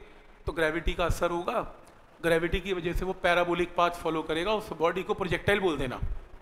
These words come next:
लेकिन जरा definition पढ़ लें। "Projectile is the name given to any body which when thrown into the space with some initial velocity moves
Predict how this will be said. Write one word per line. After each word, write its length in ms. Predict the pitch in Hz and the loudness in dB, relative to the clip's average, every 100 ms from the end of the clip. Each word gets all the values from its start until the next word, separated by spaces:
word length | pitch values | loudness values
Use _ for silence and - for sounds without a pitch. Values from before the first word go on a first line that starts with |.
| - - - - - - - - | -20 -20 -20 -20 -20 -20 -20 -2
लेकिन 400 | 196 196 226 220 | 0 4 4 4
जरा 160 | 202 208 | 4 4
definition 500 | 170 - 165 175 190 | 4 2 0 2 4
पढ़ 180 | 180 | 2
लें। 160 | 170 226 - - - - - - - - - - - - - - 196 | 2 -2 -4 -8 -10 -12 -20 -20 -20 -20 -20 -18 -18 -18 -20 -4 0
"Projectile 600 | 180 185 190 247 247 247 | 4 4 6 8 8 8
is 160 | 226 185 | 0 0
the 120 | 226 | 0
name 400 | 175 180 202 165 175 | 4 6 6 4 4
given 240 | 180 214 226 | 4 4 4
to 100 | 208 196 | 4 4
any 120 | 226 | 4
body 280 | 185 170 156 - - - - - - - - | 4 2 0 -2 -14 -18 -20 -20 -20 -20 -10
which 300 | 156 247 233 | -2 -2 0
when 220 | 202 214 214 | 4 4 2
thrown 400 | - 190 226 233 | 0 2 2 2
into 260 | 226 208 208 | 0 0 0
the 120 | 208 | -2
space 500 | - - 202 226 226 185 | -4 2 6 6 2 -2
with 160 | 190 | -2
some 200 | - 190 | 2 2
initial 440 | 180 214 208 240 226 | 2 0 0 -4 0
velocity 480 | 196 165 - 180 127 - - - - - - - - 165 | 2 2 2 -2 -2 -10 -12 -20 -20 -20 -20 -20 -10 -2
moves 540 | 170 208 247 262 196 | 2 4 4 2 -2